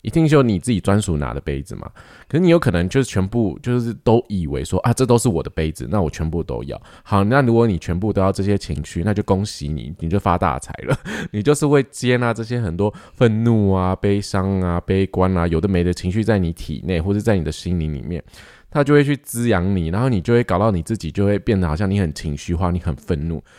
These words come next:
然后旁边的人就会告诉你说，“我觉得你好情绪化，我觉得你，你，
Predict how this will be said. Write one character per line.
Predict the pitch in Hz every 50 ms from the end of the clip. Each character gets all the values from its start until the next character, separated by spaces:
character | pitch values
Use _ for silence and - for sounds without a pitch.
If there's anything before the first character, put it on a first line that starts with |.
| - _ _
然 | - 110
后 | 135
旁 | - 120 98 104
边 | 127 120 104
的 | 85
人 | 82
就 | 78 85
会 | 101
告 | - 113 110
诉 | 107 117
你 | 107 87 76
说 | 71 - 95 101 113 - - - - - _
，“我 | - 104
觉 | 107
得 | 151 165
你 | 143 135
好 | 117 98 82
情 | - - - 82 78 82
绪 | - - 104 85
化， | 82 110 101 82 71
我 | 76 80
觉 | - 127
得 | 135 127
你， | 98 73 -
你， | - 92 82